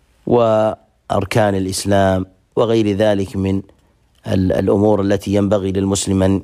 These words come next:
يتعلمها ويعلمها. وأيضًا هذا الحديث يدل على فضل الدعوة إلى الله وتعليم الناس، وخاصة، آه، التوحيد وبيانه للناس. فهذا الحديث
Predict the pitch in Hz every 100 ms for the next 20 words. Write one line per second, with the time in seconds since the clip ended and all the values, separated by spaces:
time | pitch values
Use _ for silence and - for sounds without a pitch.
0 | - 92 - 95 101 107 101 98 98 90
1 | 104 107 92 76 - _ _ _ _ _
2 | _ _ 101 120 139 135 131 131 113 131
3 | 143 117 123 131 123 131 131 135 127 117
4 | 151 139 120 117 120 143 113 - - -
5 | 101 110 110 110 131 110 - - - _
6 | _ - - 123 120 117 113 117 110 -
7 | - _ _ _ _ _ _ - 104 104
8 | - - - - - _ - - - 113
9 | - 120 117 95 - _ _ _ _ 95
10 | 98 101 110 104 98 92 95 98 90 -
11 | - - - _ _ _ _ _ _ _
12 | _ _ _ _ _ _ _ _ 92 92
13 | 95 95 95 - _ _ - 107 117 104
14 | - 107 131 160 - -